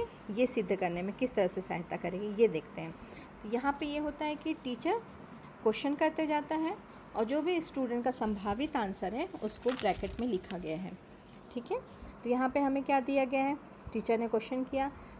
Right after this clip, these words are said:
तो जो भी संभावित आंसर है बच्चों का, उसको ब्रैकेट में लिखा गया है कि एबीसी एक त्रिभुज है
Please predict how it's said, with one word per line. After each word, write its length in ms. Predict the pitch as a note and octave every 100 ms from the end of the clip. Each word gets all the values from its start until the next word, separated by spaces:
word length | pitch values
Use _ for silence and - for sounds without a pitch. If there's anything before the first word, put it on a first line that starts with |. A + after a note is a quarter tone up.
| -
तो 80 | G#3+
जो 140 | A#3
भी 80 | C4+
संभावित 560 | D4 C4 B3+ A#3+ C4+
आंसर 340 | C4 B3+ C#4 C4+
है 60 |
बच्चों 320 | B3+ C4 - C4
का, 120 | C4+
उसको 360 | G#3 G#3 -
ब्रैकेट 380 | G#3+ G#3+ G#3 A#3
में 80 | C4
लिखा 240 | C4 C4
गया 180 | B3+ C4
है 180 | C4 C#4
कि 300 | C4+ - B3 A#3 - - - F#3+
एबीसी 500 | F#3 F#3+ G3 - C4
एक 140 | B3+
त्रिभुज 440 | G3+ F#3 A3 A#3
है 100 | F#4+